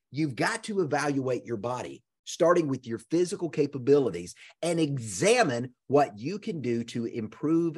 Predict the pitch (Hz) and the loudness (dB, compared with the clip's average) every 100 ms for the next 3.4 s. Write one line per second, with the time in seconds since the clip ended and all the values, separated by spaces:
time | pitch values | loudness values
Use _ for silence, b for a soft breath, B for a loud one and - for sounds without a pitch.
0 | 139 117 117 113 - - 90 82 - _ | -8 -4 0 0 -2 -6 -6 -8 -16 _
1 | - 85 76 - - _ _ _ _ _ | -12 -10 -12 -18 -20 _ _ _ _ _
2 | b b 113 131 135 113 104 120 135 127 | b b -4 -2 -2 -2 -4 -2 -2 -2
3 | 104 117 - | -4 -6 -8